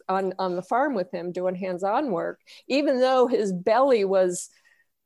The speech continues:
the huge topic, there were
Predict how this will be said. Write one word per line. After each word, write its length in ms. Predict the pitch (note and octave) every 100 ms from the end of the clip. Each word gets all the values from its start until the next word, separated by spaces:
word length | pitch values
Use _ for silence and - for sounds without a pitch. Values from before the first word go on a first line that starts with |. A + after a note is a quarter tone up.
| -
the 120 | F#3+
huge 560 | G3 C#4 C4+ D#4 G3+ -
topic, 520 | A3 A3 - E3+ - _ _ _ -
there 140 | G#3+
were 340 | A3 G#3+ G#3